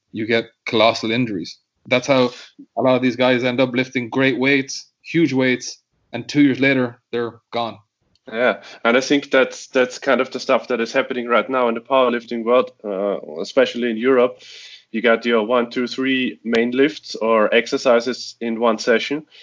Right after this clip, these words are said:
Speaker 2: and then it's done. There's no, no kind of rep work after that. No s-, this classic, the stuff that we like, some bodybuilding stuff, dumbbell presses or stuff like that,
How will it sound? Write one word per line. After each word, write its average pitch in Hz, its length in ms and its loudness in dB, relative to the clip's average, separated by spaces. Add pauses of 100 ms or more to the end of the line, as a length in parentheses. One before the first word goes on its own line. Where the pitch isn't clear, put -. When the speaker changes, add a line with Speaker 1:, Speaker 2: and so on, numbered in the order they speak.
(160)
Speaker 2:
and 107 120 -6
then 117 160 2
it's 120 200 -2
done. 113 240 2
There's 98 520 -2
no, 110 520 0
no 117 580 2
kind 107 460 2
of 104 480 2
rep 120 320 2
work 123 280 2
after 117 280 2
that. 110 440 0
No 113 560 2
s-, - 280 -20
this 117 180 -2
classic, 117 540 2 (260)
the 113 220 -2 (140)
stuff 117 340 2
that 113 140 2
we 127 120 -2
like, 110 360 2
some 107 460 -2
bodybuilding 117 520 -2
stuff, - 520 0
dumbbell 117 320 0
presses 110 520 -2
or 117 80 -4
stuff 113 260 -2
like 110 160 -2
that, 107 180 0